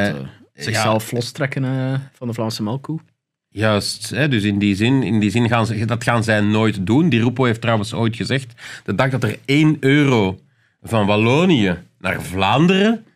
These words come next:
Speaker 1: gaat, hoeft België voor mij niet meer. Dus je ziet hoe utilitair wij eigenlijk zijn voor hun. Hè, nous sommes tous des Belges. Ja, allemaal goed en wel, maar het moment dat het hun één euro kost, dan hoeft het niet meer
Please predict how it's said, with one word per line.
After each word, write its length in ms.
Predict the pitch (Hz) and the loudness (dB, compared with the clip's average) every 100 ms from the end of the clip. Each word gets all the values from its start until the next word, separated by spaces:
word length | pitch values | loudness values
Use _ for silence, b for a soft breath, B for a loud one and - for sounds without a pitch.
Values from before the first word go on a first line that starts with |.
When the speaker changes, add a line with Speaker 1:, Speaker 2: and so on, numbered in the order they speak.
| _ _ | _ _
Speaker 1:
gaat, 300 | 127 143 139 | -2 -2 0
hoeft 360 | 110 175 180 104 | 2 2 0 -2
België 400 | 110 101 107 98 | -2 0 0 0
voor 220 | 101 98 | 0 0
mij 140 | 95 | 0
niet 240 | 92 90 - | -2 -4 -6
meer. 280 | 92 92 B B B - | -6 -6 B B B -10
Dus 120 | 113 | -4
je 100 | 113 | 0
ziet 240 | 139 175 | 2 2
hoe 220 | 156 139 135 | 2 2 2
utilitair 840 | 143 143 120 117 - 160 190 135 | 0 2 0 0 0 2 2 2
wij 140 | 120 117 | 2 2
eigenlijk 460 | 123 110 104 92 | 2 2 0 -2
zijn 340 | - 117 151 160 | 0 2 2 2
voor 160 | 165 | 2
hun. 240 | 156 185 180 B B | 0 0 -4 B B
Hè, 200 | 160 170 | 0 2
nous 140 | 117 | 0
sommes 200 | 120 110 107 | 0 0 0
tous 180 | 117 | -2
des 180 | 104 95 | 0 0
Belges. 540 | 92 151 202 - - b b - | 2 2 2 0 -6 b b -4
Ja, 180 | 107 | 0
allemaal 380 | 131 131 117 107 | 2 2 2 2
goed 220 | 101 113 | 2 0
en 100 | 104 | 2
wel, 140 | 101 160 | 2 2
maar 120 | 127 | 2
het 80 | 107 | 0
moment 280 | 107 123 139 | 0 0 0
dat 100 | 117 | -2
het 100 | 113 | -4
hun 180 | 107 | -4
één 300 | - 127 127 | -2 0 0
euro 260 | 127 113 101 | 0 2 0
kost, 220 | 160 156 | -2 -2
dan 120 | 120 | -2
hoeft 240 | 101 117 117 | 0 -2 -6
het 120 | - | -6
niet 120 | 107 | -2
meer 220 | 104 98 | -2 -4